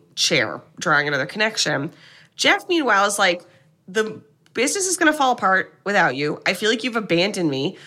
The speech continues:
You marry a woman with all these kids. You change religions for her. You take on a huge mortgage that you cannot pay, and you're clearly fucking hitting a wall,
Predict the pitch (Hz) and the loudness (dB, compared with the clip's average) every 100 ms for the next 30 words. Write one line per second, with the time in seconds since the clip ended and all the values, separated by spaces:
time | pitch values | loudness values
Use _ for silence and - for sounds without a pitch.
0 | - - 190 208 196 190 - 190 208 320 | -20 -10 -6 -4 -2 -4 0 2 4 2
1 | 262 226 190 185 202 269 226 196 208 - | 0 -2 0 -2 -2 -4 0 0 0 -4
2 | - 190 185 208 208 240 202 208 220 214 | -8 -6 -2 2 2 2 0 0 -2 -4
3 | 202 190 175 - 170 202 190 185 185 208 | 0 4 4 2 -4 -4 -2 -2 -4 -6
4 | 269 277 220 208 214 214 185 165 165 190 | -6 0 2 2 0 -4 -2 -4 -2 0
5 | 247 285 233 202 - 208 247 254 370 392 | 0 0 0 -2 0 -2 -2 -2 0 0
6 | 320 262 262 240 214 208 185 160 147 151 | 2 0 0 0 0 0 2 4 4 4